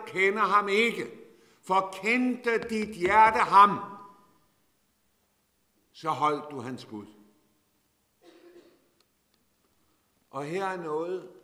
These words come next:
at give agt på for ethvert Guds barn. Så vi ikke bedrager os selv. Vi ved jo,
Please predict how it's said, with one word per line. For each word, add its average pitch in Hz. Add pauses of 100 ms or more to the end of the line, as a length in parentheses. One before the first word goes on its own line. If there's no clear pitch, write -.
at 143
give 156
agt 160
på 127 (400)
for 135
ethvert 127
Guds 117
barn. 90 (3000)
Så -
vi 147 (100)
ikke 185 (480)
bedrager 147 (200)
os 123
selv. 175 (2000)
Vi 170
ved 220
jo, 180